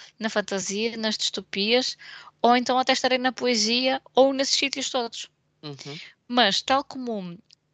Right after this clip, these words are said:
Speaker 1: eu, por exemplo, não tenho um trabalho monótono,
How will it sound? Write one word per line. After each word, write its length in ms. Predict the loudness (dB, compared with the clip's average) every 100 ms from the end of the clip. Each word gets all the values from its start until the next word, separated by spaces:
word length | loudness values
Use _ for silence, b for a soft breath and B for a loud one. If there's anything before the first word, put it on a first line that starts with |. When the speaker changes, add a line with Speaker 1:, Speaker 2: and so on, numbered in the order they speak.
| _ _ -4
Speaker 1:
eu, 120 | -2
por 180 | -2 -4
exemplo, 360 | -4 -4 -6 -6
não 200 | -6 -6
tenho 260 | -8 -8
um 80 | -4
trabalho 800 | -2 -2 0 2 2 0 -8 -12 -16 _ _ _ -14
monótono, 540 | -8 -4 -4 -4 -10